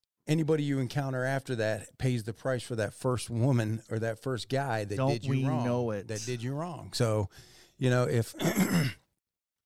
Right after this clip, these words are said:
Speaker 1: you know, and the only thing that can really combat that, uh, is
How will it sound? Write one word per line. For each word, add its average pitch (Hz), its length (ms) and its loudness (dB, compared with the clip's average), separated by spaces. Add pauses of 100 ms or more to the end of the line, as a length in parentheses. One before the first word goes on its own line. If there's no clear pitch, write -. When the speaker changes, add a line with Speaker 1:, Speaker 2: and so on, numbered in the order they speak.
(380)
Speaker 1:
you 117 120 0
know, 131 180 2
and 123 160 2
the - 100 -4
only 143 300 2
thing 143 240 -2
that 113 120 -6
can 123 140 -4
really 139 220 -2
combat 117 460 -4
that, 104 240 -4 (1300)
uh, 104 260 4 (100)
is 110 460 2